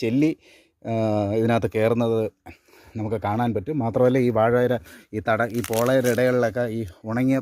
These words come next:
ആ, പോളയുടെ ഇടയിൽ ഈ ചെല്ലി ഇരുന്ന് കഴിഞ്ഞാലാണ് ഇത് വാഴത്തണ്ട് തുരന്ന് ഉള്ളിലോട്ട് പോകുന്നത്. തലഫലമായി നമ്മുടെ അത്രയും നാളത്തെ അധ്വാനം നശിച്ചു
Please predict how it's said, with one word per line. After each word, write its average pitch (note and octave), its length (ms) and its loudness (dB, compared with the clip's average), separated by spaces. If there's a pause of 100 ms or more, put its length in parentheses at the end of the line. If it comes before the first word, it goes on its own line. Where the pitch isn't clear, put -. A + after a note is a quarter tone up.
(360)
ആ, - 20 -8 (800)
പോളയുടെ A2+ 380 0
ഇടയിൽ G#2+ 220 -2 (360)
ഈ G2 120 -8
ചെല്ലി G#2+ 300 -2
ഇരുന്ന് A2+ 220 -2
കഴിഞ്ഞാലാണ് G2 520 -2 (560)
ഇത് E2 120 -8 (680)
വാഴത്തണ്ട് G2 540 -2 (480)
തുരന്ന് G2 300 -4
ഉള്ളിലോട്ട് F2+ 380 -2
പോകുന്നത്. A#1+ 300 -16 (260)
തലഫലമായി G2+ 420 -2
നമ്മുടെ F2+ 240 0 (720)
അത്രയും A2+ 300 -2
നാളത്തെ G2+ 300 -4 (380)
അധ്വാനം G#2 420 -4 (960)
നശിച്ചു E3 300 -4